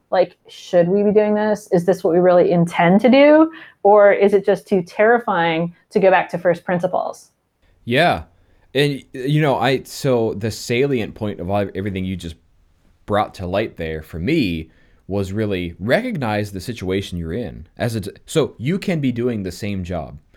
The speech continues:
Speaker 2: U X designer, service
Speaker 1: Mm-hmm.
Speaker 2: designer, researcher, doesn't matter, in an industry that is relatively, for lack of a better word, commoditized.
Speaker 1: Mm-hmm.
Speaker 2: Understand your place in that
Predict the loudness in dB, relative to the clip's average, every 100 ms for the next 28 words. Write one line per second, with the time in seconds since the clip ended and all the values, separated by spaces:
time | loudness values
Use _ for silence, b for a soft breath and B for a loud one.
0 | _ _ -6 -6 -6 -10 -14 -12 -12 -14
1 | -16 -20 _ _ _ -4 -2 2 0 0
2 | -4 -12 -12 -8 -8 -8 -12 -12 -8 -8
3 | -8 -8 -8 -10 -16 _ _ _ _ _
4 | -6 -4 -4 -4 -4 -6 -8 -8 -6 -6
5 | -6 -8 -4 -4 -4 -6 -10 -8 -6 -8
6 | -8 -6 -6 -6 -8 -10 -10 -8 -10 -10
7 | -14 _ -10 -8 -6 -8 -10 -14 -16 -20
8 | _ _ _ _ _ 2 4 4 4 0
9 | 0 -2 -2 -2 0 -2 -4 -4 -4 -4
10 | -6 -6 -8